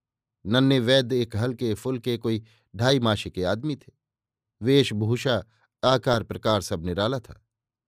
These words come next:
मिजाज भी निराला था। दुबला पतला शरीर, ठिगना कद,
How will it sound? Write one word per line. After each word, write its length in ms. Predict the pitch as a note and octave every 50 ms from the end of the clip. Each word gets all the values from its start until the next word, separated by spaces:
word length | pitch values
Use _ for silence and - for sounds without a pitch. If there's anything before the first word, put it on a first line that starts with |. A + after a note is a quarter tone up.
| _ _ _ _ -
मिजाज 440 | A2 A2+ G#2 G2+ A#2 A2 G#2+ G2 F2+
भी 260 | F2 D#2+ E2 G#2+ E3
निराला 400 | E3 D#3+ D3 C#3+ C3+ B2+ A2+ F#2
था। 280 | D#2 - C#2 - _ _ _ _ _ _ _ _ _ _ _ _ _ _ -
दुबला 300 | A2+ C#3+ C#3+ C#3 C#3 C3+
पतला 320 | A2 A2+ A#2 - - A#2 G#2
शरीर, 400 | - - A2+ A#2 B2+ B2+ B2 A2
ठिगना 320 | - A#2 G#2 A2 A2 G2+
कद, 380 | - - B2 B2+ A#2 G#2 -